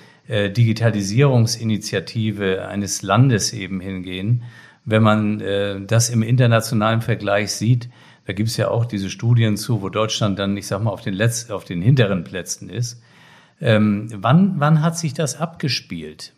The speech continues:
dass irgendwann, ja, der, der quasi Zug verpasst wurde, Digitalisierung?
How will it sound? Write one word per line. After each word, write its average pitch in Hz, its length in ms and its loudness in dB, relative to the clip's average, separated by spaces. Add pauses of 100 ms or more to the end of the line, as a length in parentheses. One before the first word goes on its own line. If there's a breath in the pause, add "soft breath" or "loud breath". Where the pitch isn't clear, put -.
dass 113 180 -2
irgendwann, 139 920 2 (420 loud breath)
ja, 131 240 4
der, 104 440 0
der 107 320 -8
quasi 107 440 -2
Zug - 260 2
verpasst 131 600 0
wurde, 85 300 -4
Digitalisierung? 82 1000 -10